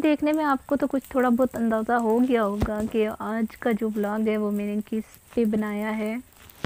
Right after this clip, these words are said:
आज का vlog मैंने जो बनाया है मैं चलिए आप लोगों को खुद ही बता देती हूँ, अगर जिन लोगों को नहीं समझ आई तो मैं बता देती हूँ कि, अ,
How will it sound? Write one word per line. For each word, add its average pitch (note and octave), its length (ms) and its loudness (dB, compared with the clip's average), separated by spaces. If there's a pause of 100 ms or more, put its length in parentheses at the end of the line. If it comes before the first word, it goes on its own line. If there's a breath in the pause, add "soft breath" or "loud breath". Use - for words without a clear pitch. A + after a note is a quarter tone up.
(1400 loud breath)
आज C#4 220 0
का F4 120 2
vlog B3 500 6
मैंने C#4 200 4
जो B3 120 4
बनाया A3 400 2
है A#3+ 120 0
मैं A#3+ 100 4
चलिए A3+ 240 -2
आप G#3 220 -4
लोगों G#3+ 260 0
को A3+ 120 -10
खुद G#3+ 200 0
ही A3 60 0
बता A3 300 2
देती G3+ 280 0
हूँ, G#3+ 120 0
अगर G3+ 200 0
जिन G3 300 -4
लोगों G3 260 -4
को G3+ 120 -6
नहीं G3+ 320 -4
समझ A3 400 -4
आई G#3+ 160 0
तो G#3+ 180 -6
मैं G3+ 180 -6
बता G3 300 -8
देती A3 300 -6
हूँ A#3 140 -4
कि, B3 280 -2 (3750 loud breath)
अ, A#3 300 2